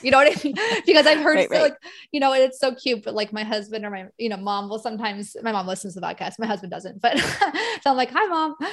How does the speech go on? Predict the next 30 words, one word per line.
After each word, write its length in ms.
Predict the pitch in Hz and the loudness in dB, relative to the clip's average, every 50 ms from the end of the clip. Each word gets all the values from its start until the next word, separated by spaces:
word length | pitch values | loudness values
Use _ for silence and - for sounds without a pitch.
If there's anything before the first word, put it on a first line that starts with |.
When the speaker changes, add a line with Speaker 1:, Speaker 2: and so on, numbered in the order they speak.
| - - - | -10 -10 -2
Speaker 1:
But 140 | 262 254 262 | 0 0 0
she'll 180 | - 277 262 254 | 2 0 -2 0
send 200 | - 254 254 233 | -2 -2 -2 -2
me 160 | 240 240 214 | -2 -4 -2
things. 320 | - 220 220 220 208 - | -2 -2 -2 -2 -4 -4
And 140 | 220 208 196 | -4 -4 -4
then 180 | 196 196 196 190 - | -6 -8 -10 -8 -8
I, 420 | 240 254 - 220 220 226 220 196 - - | -6 -4 -2 2 2 2 2 0 -4 0
I 100 | - 233 | 2 2
always 380 | - 247 320 330 311 277 226 - | 4 4 4 4 2 0 -2 -4
want 300 | 202 208 214 202 - 208 | -4 -4 -4 -4 -6 -8
to 80 | - - | -12 -10
receive 440 | 170 190 185 - - 175 151 - - | -10 -10 -10 -10 -12 -12 -12 -12 -12
them, 160 | - - - | -12 -12 -10
right? 140 | 175 170 180 | -6 -4 -4
I 40 | 196 | -4
want 260 | 190 185 214 220 - | -4 -4 -4 -4 -4
you, 100 | 214 208 - | -8 -8 -8
if 140 | - 214 208 | -8 -6 -4
anyone's 280 | 226 214 208 208 208 - | -4 -4 -4 -8 -8 -8
thinking 300 | 214 202 180 196 196 196 | -10 -10 -10 -10 -10 -8
about, 300 | 185 190 175 175 - - | -6 -4 -4 -4 -4 -4
you 80 | - 208 | -6 -6
know, 80 | 185 175 | -6 -6
sees 320 | - - - 233 233 208 | -8 -10 -8 -6 -4 -4
anything 240 | 220 208 185 196 190 | -4 -6 -6 -8 -8
about 160 | 190 175 - | -8 -8 -8
rheumatoid 300 | 190 185 180 180 190 180 | -10 -12 -12 -10 -10 -10
arthritis, 400 | 180 180 - 180 185 185 185 - | -10 -8 -8 -8 -8 -8 -10 -8
but, 180 | - 190 - - | -8 -8 -8 -10